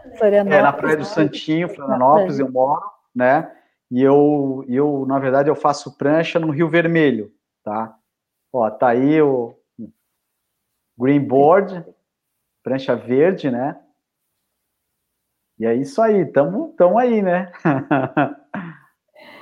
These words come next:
Speaker 1: A Raquel ficou bem interessada. Bacana, Raquel.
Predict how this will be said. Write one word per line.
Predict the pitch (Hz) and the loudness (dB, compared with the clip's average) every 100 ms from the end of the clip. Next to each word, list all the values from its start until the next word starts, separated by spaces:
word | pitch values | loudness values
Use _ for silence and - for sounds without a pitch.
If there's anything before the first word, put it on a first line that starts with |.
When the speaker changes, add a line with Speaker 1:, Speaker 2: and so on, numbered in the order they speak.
| - - _ - | -20 -20 _ -10
Speaker 1:
A | 320 - | -4 2
Raquel | 220 220 240 254 285 277 - 262 285 - | 2 4 6 6 6 4 0 0 0 -8
ficou | - 233 | -4 0
bem | 208 381 | 4 4
interessada. | 302 302 320 349 - 269 220 196 208 | 4 4 2 2 2 4 4 4 2
Bacana, | 202 247 - 359 254 240 220 202 | 2 2 2 4 4 4 0 -2
Raquel. | 220 240 247 220 202 185 | -6 -4 0 2 2 -2